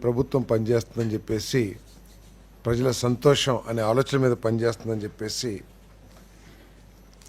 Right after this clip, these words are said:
నేను తెలియజేస్తా ఉన్నా. నేను ఈరోజు ముఖ్యమంత్రి గారు ప్రభుత్వం అందిస్తున్న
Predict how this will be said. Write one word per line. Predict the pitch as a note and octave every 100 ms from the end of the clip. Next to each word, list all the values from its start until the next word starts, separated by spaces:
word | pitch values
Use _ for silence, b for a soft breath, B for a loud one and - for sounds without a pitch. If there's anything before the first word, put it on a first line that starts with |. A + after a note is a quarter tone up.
| - - - - - - - - - - - - - - - - - - -
నేను | A2+ G#2
తెలియజేస్తా | B2 B2 G#2+ G2+ - G2+
ఉన్నా. | G2 F#2
నేను | F#2 F#2 - - - -
ఈరోజు | C#3+ C3+ D3+ D3+ D#3+ E3 - - - - - - - - - - - - - - - - - - - - - - - - - -
ముఖ్యమంత్రి | C3+ F#3 F3 F3 E3 E3
గారు | D#3 D3+ B2 D3+ G#3+ - - - - - - - - - - - - - - - - - - - - - - - - - - - - - - - -
ప్రభుత్వం | C3 D3 F3+ F3+ G3 E3+
అందిస్తున్న | D#3 D3+ - D3